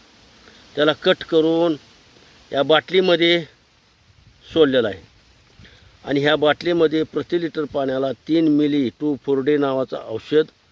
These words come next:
मिक्स केलेलं आहे. हे दहा ते पंधरा वीस मिनिटात हे पाणी वढतंय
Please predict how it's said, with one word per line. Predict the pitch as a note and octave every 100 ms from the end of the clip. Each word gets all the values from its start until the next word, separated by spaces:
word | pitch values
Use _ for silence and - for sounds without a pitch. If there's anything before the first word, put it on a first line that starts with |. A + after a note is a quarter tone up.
| _ _ _ _ _ _ _ _
मिक्स | E3 -
केलेलं | D#3+ C#3+ B2+ G#2+
आहे. | E2+ _ _ _ _ _ _ _ _ _ -
हे |
दहा | D#3+ E3+ F3
ते | G#3
पंधरा | F#3+ F#3 F3+
वीस | F#3 F3 F#3
मिनिटात | F#3 E3 G#3 F#3+ - _ _ _ _ _ _ _ _ _ _ _
हे | C#3 D3+
पाणी | C3 D#3 D3+
वढतंय | D#3+ F#3 F#3+ D#3+ D#3